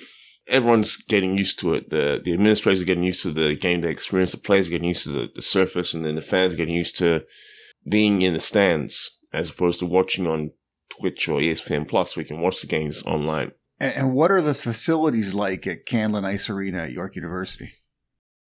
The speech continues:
Speaker 1: Yeah, I, I thought they were pretty good, actually. I, they, they have a Wild Wing, so you can get your, your wing fix before watching the Wingers. And they have, like, a pizza place, so you can get slices of pizza or a full pizza as well.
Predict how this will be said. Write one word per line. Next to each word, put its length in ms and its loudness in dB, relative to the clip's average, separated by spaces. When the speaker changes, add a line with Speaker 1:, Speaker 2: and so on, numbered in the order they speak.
Speaker 1:
Yeah, 420 2
I, 200 4
I 200 4
thought 160 0
they 40 4
were 140 6
pretty 280 0
good, 220 4
actually. 360 0
I, 60 0
they, 300 0
they 120 -8
have 160 4
a 80 -2
Wild 380 4
Wing, 380 -2
so 220 -12
you 120 -4
can 120 -8
get 180 -2
your, 280 -2
your 200 -6
wing 200 2
fix 500 -4
before 260 -4
watching 300 0
the 60 -4
Wingers. 480 2
And 120 -10
they 40 0
have, 180 0
like, 120 0
a 60 -6
pizza 640 -2
place, 320 2
so 180 -4
you 80 -2
can 140 -2
get 260 -2
slices 400 -6
of 100 -6
pizza 360 -4
or 120 0
a 60 0
full 260 -4
pizza 540 0
as 180 -2
well. 360 2